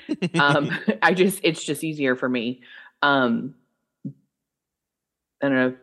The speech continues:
Speaker 2: it helps me not to get let <laughs> down, I guess. Um, so, I mean, overall, I enjoyed the movie. Um, obviously enjoyed the Flerken. Um,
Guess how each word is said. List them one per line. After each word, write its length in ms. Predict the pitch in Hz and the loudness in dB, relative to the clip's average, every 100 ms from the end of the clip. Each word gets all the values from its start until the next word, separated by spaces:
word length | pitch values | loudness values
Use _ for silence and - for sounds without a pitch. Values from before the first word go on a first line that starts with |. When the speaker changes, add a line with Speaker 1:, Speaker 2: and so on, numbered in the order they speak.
| - | -8
Speaker 2:
it 40 | |
helps 240 | 139 165 - | -4 -4 -4
me 100 | 151 | -2
not 280 | 143 - 131 | 0 -2 -4
to 80 | 131 | -4
get 200 | 139 - | -2 -2
let 220 | - 127 | -6 -6
<laughs> 0 | |
down, 360 | 160 139 147 143 | -6 -4 -4 -4
I 120 | 151 | -4
guess. 340 | 160 156 156 - - - - _ | 0 0 -2 -12 -18 -20 -20 _
Um, 520 | 156 147 131 113 117 - | 0 0 0 -2 -6 -8
so, 100 | - - | -4 0
I 60 | |
mean, 160 | 160 156 | 0 2
overall, 680 | 214 214 160 95 165 151 117 | 2 2 0 0 2 2 0
I 140 | 127 | -4
enjoyed 400 | 160 151 139 135 | -4 -6 -4 -4
the 60 | 127 | -4
movie. 600 | 135 151 147 139 143 _ _ _ _ - | -4 -6 -6 -8 -10 _ _ _ _ -4
Um, 480 | 127 127 120 120 127 - _ _ 131 | 0 2 2 0 -4 -12 _ _ -2
obviously 540 | 123 127 123 131 123 | 2 2 0 -2 0
enjoyed 320 | 120 123 117 | 0 -2 -4
the 60 | 117 | -6
Flerken. 720 | - 175 170 156 147 151 151 _ _ _ _ _ _ _ - | -2 0 2 0 0 -2 -8 _ _ _ _ _ _ _ 0
Um, 260 | 127 127 | 2 2